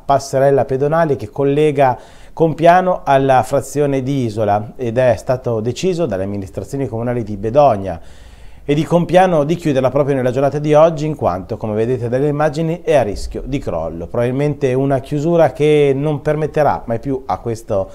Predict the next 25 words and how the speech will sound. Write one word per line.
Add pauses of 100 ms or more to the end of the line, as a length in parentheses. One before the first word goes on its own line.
(140)
attraversamento
pedonale (340)
di
riaprire,
perché
le
condizioni
di
stabilità
sono
davvero
gravi,
ma
soprattutto
perché (440)
il
percorso
è
quello
del,
eh,
della
necessità
di
comprendere